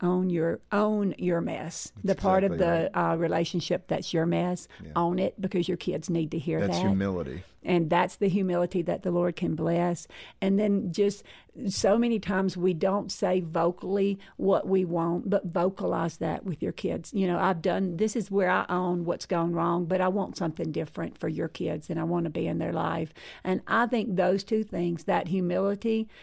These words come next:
Speaker 1: and honesty and partnering, oh, I can't count three things, and partnering with Jesus, uh, in their lives, I
Speaker 2: Yeah.
Speaker 1: think that's where you begin.
Speaker 2: That's so good.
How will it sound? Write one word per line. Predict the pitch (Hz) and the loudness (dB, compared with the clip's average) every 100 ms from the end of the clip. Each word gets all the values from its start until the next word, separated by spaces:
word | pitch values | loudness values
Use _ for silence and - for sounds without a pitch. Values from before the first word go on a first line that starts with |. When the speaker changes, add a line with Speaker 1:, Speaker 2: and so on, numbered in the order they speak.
| - - | -8 -2
Speaker 1:
and | 180 - | -2 0
honesty | 185 180 180 175 - 175 - 175 - - - | 2 4 2 -2 -4 -2 -2 -6 -14 -20 -4
and | 180 170 | -2 0
partnering, | - 180 - 185 180 175 - | 2 0 2 0 2 0 0
oh, | 208 202 | 2 4
I | 202 | 2
can't | - 262 - | 2 0 2
count | 311 226 - | -2 0 0
three | 226 233 | 0 2
things, | 196 165 160 | 0 0 2
and | 175 | 2
partnering | - 220 233 240 233 226 | 6 4 4 -2 0 2
with | 220 - | 2 0
Jesus, | 185 165 160 165 - - - - - - - - | -4 -4 -6 -8 -8 -12 -16 -20 -20 -20 -6 0
uh, | 170 165 | 0 2
in | 185 180 | 2 4
their | 175 170 | 4 2
lives, | 160 156 147 151 - 180 | 2 2 0 -2 -6 -4
I | |
Speaker 2:
Yeah. | 180 | -2
Speaker 1:
think | 196 165 | -2 -2
that's | 160 156 - | -2 -4 -2
where | 165 | -2
you | 165 160 | -2 -2
begin. | 151 156 151 151 123 | -4 -2 -2 -2 -4
Speaker 2:
That's | 110 - | -6 -2
so | 117 | 0
good. | 95 80 76 76 | 0 -2 -6 -8